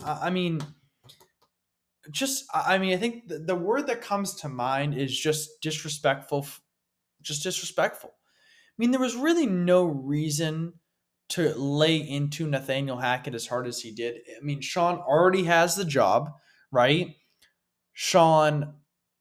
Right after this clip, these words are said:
everyone knows that Sean is a very good head coach. I mean, there was just no reason to say any of that. You could have said,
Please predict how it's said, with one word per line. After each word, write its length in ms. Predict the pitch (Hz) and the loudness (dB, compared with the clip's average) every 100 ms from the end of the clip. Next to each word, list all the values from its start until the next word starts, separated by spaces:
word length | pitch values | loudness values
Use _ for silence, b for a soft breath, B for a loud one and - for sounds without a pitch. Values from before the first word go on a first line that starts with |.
| _ _ _ _ _ _ _ _ - | _ _ _ _ _ _ _ _ 4
everyone 400 | 180 180 214 196 | 6 6 4 2
knows 300 | 160 160 165 | 2 2 2
that 100 | 160 | -2
Sean 320 | 147 147 143 | 0 2 2
is 140 | 147 143 | 2 -2
a 60 | |
very 260 | 123 123 135 | 0 0 0
good 140 | 143 | -2
head 200 | 139 143 | -4 -6
coach. 240 | 139 117 147 | -6 -6 -6
I 60 | |
mean, 260 | 175 196 208 | -6 -6 -8
there 100 | 214 | -6
was 100 | 226 | -6
just 180 | 233 208 | -8 -6
no 140 | 226 | -6
reason 480 | 190 202 220 202 180 | -6 -6 -4 -4 -6
to 100 | 165 | -6
say 420 | 147 175 196 185 | -2 0 2 0
any 220 | 131 117 | -4 -8
of 100 | 98 | -12
that. 140 | - - | -18 -10
You 140 | 151 | -8
could 140 | 151 190 | -4 -4
have 100 | 170 | 0
said, 380 | 190 175 165 | 4 4 2